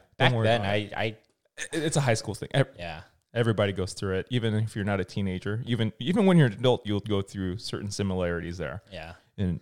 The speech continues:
Speaker 1: so
Speaker 2: And it's
Speaker 1: don't
Speaker 2: funny.
Speaker 1: worry about it, though.
Speaker 2: No, I don't worry about that anymore. But the thing is,
Speaker 1: Yeah.
Speaker 2: like, in ki-, in high school, it's funny because, like, I didn't socialize very well. Like, I, it's not that I couldn't make friends. It's just, like,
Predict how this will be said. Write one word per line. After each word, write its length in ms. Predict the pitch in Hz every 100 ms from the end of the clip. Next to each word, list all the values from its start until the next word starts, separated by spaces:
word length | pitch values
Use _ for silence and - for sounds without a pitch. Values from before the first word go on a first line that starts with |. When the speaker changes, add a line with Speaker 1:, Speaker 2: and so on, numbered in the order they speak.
| _
Speaker 1:
so 440 | - 98 87 80 - -
Speaker 2:
And 120 | 120
it's 120 | 120
Speaker 1:
don't 80 | 160
Speaker 2:
funny. 140 | 123
Speaker 1:
worry 120 | 135 147
about 240 | 87 98
it, 60 | -
though. 240 | - - 143
Speaker 2:
No, 120 | 139
I 80 | 120
don't 160 | 165 131
worry 100 | 110
about 200 | 101 -
that 120 | 87
anymore. 300 | 82 73 - _ _
But 100 | 120
the 80 | 113
thing 180 | 123 131
is, 120 | 110
Speaker 1:
Yeah. 60 | 104
Speaker 2:
like, 180 | 95 92 _ _ _ -
in 200 | 131 143
ki-, 120 | 127
in 100 | 143
high 220 | 151 107 113
school, 180 | - 98
it's 140 | -
funny 380 | - 107 101 82
because, 360 | 92 98 92
like, 280 | 90 85 - _ _ 101
I 40 |
didn't 200 | 135 135
socialize 540 | - 107 - 87 85
very 200 | - 85 80
well. 300 | 78 85 -
Like, 200 | 113 -
I, 220 | 104 117 -
it's 140 | 120
not 120 | 156
that 120 | 131
I 60 | 107
couldn't 360 | - - 101 110
make 180 | 110 -
friends. 320 | 120 123 110
It's 100 | 98
just, 160 | 98
like, 240 | 87 85